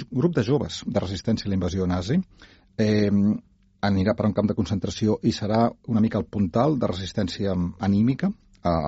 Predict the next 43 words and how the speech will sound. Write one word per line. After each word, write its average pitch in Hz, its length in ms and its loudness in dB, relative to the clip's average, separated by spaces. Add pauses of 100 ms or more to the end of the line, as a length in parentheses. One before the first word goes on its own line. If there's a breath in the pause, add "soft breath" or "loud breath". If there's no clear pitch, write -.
a - 80 -2
les 87 100 -2
condicions 90 380 -2
de 95 80 0
vida 90 160 -2
terribles 90 400 -4
d'allà, 107 180 2
sobreviu 95 640 -2
al 98 160 -6
camp 98 100 -4
de 95 60 -4
concentració, - 540 -8 (420 loud breath)
acaba 113 420 2
sent 120 220 2
professor 98 340 -6
als 90 60 -8
Estats 87 240 -8
Units. 92 380 -4 (440 soft breath)
Quan 101 160 -2
li 98 80 -2
pregunten 104 460 0
com 113 100 -4
pots - 160 -6
donar 95 220 -2
classe 92 260 -6
sent 101 220 -6
cec, - 180 -10
diu, 90 160 -4
«Jo 90 140 0
no 131 80 4
necessito 90 260 -4
mirar 80 220 -2
la 78 80 -2
gent 135 180 0
per - 80 2
veure 90 140 2
si 92 80 -2
m'estan 85 260 -4
parant 82 240 0
atenció», 95 300 -2 (320 loud breath)
que - 80 2
és 226 80 0
una 285 100 4